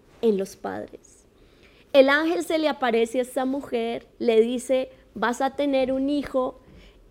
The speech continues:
que ha sido escogido para algo grande, por lo tanto, no puedes seguir viviendo de la misma manera, debes hacer cambios necesarios en tu vida". En otras palabras, el ángel le dijo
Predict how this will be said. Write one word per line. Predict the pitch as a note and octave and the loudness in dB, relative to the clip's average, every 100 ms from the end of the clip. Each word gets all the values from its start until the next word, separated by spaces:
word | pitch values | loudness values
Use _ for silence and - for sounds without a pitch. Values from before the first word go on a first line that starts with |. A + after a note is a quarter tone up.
| - | 0
que | C4+ | 4
ha | B3+ | 4
sido | C#4 C4+ C4+ | 2 2 4
escogido | C4 - C#4 - B3 B3+ B3+ | 2 2 0 0 -2 2 2
para | B3+ C4+ B3+ A#3 A3+ | 2 2 4 4 4
algo | A3+ B3 | 4 2
grande, | A3+ A#3 A#3 A#3 B3 D4 - - - - | 2 2 2 0 -2 -6 -18 -20 -20 0
por | - C#4 C#4 | 6 8 8
lo | C4+ B3+ | 6 4
tanto, | - C#4 D4+ D#4+ D#4+ A3 | 4 4 6 6 6 4
no | A3 A#3 | 6 2
puedes | A#3 B3 C4+ D4+ E4+ | 0 2 4 4 0
seguir | F4 C#4 B3 B3 | 0 0 2 0
viviendo | G#3+ A#3+ A3+ A#3+ C4 D4 | 0 2 2 2 2 2
de | C4+ | 2
la | A#3 | 2
misma | G#3+ G#3+ G#3 G#3 | 2 -2 -2 -6
manera, | G#3 G#3 G#3+ A3+ - - - - - | -4 -2 0 -2 -4 -12 -20 -18 4
debes | G#3 B3 C4+ C4+ | 10 12 10 6
hacer | C4+ B3+ A3+ | -2 -2 -4
cambios | A3 - B3 C4+ C#4 D4 D#4+ - - - | -4 -2 2 2 2 0 -4 -12 -14 -2
necesarios | B3 B3 B3 B3 A3+ A3 - B3+ C#4+ A3 A3+ B3+ - - - - | 4 6 6 4 2 2 0 2 2 2 -2 -4 -14 -20 -2 2
en | A3+ | 2
tu | A3 G#3+ | 2 0
vida". | G#3 G#3+ - - - - - - - - | 0 -2 -4 -8 -20 -20 -20 -20 -20 2
En | C#4 C#4 | 8 8
otras | D#4 F#4 F4 | 8 4 0
palabras, | - D#4 D#4 D#4 A#3+ - - - - - - | 0 2 4 4 2 -2 -12 -20 -20 -20 4
el | B3+ B3 | 6 6
ángel | C#4 D#4+ - A3+ A3+ | 4 2 2 4 6
le | G#3+ | 6
dijo | A#3+ A#3+ C#4 C#4+ | 4 0 0 0